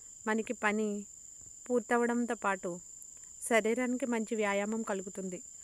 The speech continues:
ఆటోమేటిక్‌గా మనిషికి ఆరోగ్యం కూడా కలుగుతుంది. కానీ ఈ రోజుల్లో ఈ పద్ధతులన్నీ ఎవరు పాటిస్తున్నారులేండి. చూస్తున్నారు కదా, మాట్లాడుతూనే ఎంత పప్పు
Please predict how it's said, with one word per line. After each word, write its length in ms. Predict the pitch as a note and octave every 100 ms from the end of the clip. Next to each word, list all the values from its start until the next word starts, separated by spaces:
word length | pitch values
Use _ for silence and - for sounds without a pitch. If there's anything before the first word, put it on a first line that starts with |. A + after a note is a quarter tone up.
| - - - G#3
ఆటోమేటిక్‌గా 640 | G#3 A#3+ A#3+ A#3 A3 G3+ F#3+ - - - - G#3+
మనిషికి 400 | G#3 G#3+ A#3 B3 G#3
ఆరోగ్యం 360 | G3+ G3+ A3+ A3+
కూడా 140 | A3 G#3+ G#3
కలుగుతుంది. 480 | F#3 F#3 F3+ F3 - - - - - - - A#3
కానీ 200 | A3+ A#3
ఈ 20 | A3+
రోజుల్లో 300 | A3 G#3+ A#3+ A#3+
ఈ 20 | G#3
పద్ధతులన్నీ 500 | G3 G3+ A3+ A3 A3+
ఎవరు 160 | G3+ G#3 G#3
పాటిస్తున్నారులేండి. 840 | G3+ G#3 - G#3 G3+ F#3+ F3+ F3+ - - - _ _ _ - - - -
చూస్తున్నారు 540 | A#3 - A3 G#3 G#3 G#3
కదా, 180 | G#3+ D4 - - - - - G#3+ G#3
మాట్లాడుతూనే 640 | G3+ A#3 A#3 A3+ A#3 A#3 G#3
ఎంత 140 | G#3 G#3
పప్పు 160 | G#3